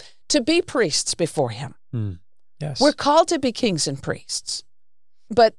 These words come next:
Speaker 1: the high priest had to take, had to take the sweet incense and bring it inside the veil. If you go to Jerusalem to the Temple Mount Institute,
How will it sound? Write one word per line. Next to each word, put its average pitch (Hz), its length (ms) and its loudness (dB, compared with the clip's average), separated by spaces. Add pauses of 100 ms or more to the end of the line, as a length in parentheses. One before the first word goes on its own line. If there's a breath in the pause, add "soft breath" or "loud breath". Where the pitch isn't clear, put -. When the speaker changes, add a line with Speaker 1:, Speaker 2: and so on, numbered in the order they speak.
Speaker 1:
the 220 200 4
high 262 200 0
priest 311 420 -6
had 247 300 2
to 262 100 -4
take, 240 380 0 (480)
had 240 200 6
to 269 80 -4
take 156 360 -2
the 247 80 2
sweet 262 440 0
incense 247 720 0 (320)
and 202 200 4
bring 247 380 4
it - 160 0 (280)
inside 233 560 0
the 214 80 0
veil. 202 380 4 (500)
If 196 160 2
you 247 80 0
go 285 160 4
to - 180 -4
Jerusalem 202 600 0
to 180 120 -2
the 165 80 -4
Temple 208 320 -2
Mount 156 260 0
Institute, - 800 -6